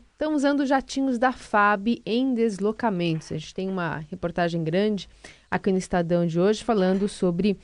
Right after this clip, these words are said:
essa movimentação deles, é, pra viajar pelo país. Maia voou sessenta e três vezes com aeronaves da fab desde dezembro, trinta e três delas para o Rio,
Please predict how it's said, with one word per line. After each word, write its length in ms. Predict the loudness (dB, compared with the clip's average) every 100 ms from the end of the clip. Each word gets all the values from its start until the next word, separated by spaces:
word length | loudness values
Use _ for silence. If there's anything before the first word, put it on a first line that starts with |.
| -18 -10
essa 160 | -4 2
movimentação 800 | 2 2 0 2 0 0 0 0
deles, 560 | 2 2 2 0 -8 -16 _ _ _ _
é, 300 | 2 4 4
pra 120 | 4
viajar 300 | 4 4 2
pelo 200 | 0 -2
país. 520 | -2 0 0 0 0 4
Maia 340 | 4 6 4
voou 300 | 4 4 4
sessenta 380 | 0 0 0 0
e 60 |
três 280 | 2 2 2
vezes 400 | 2 2 2 -2
com 100 | -2
aeronaves 460 | 2 2 2 -2 0
da 120 | 0
fab 280 | 0 -6 -2
desde 340 | 0 0 0
dezembro, 640 | 2 2 4 2 2 0
trinta 400 | -2 0 2 2
e 80 | 0
três 340 | 0 2 2 2
delas 360 | 0 0 -2
para 180 | 0 2
o 20 |
Rio, 300 | 4 4 4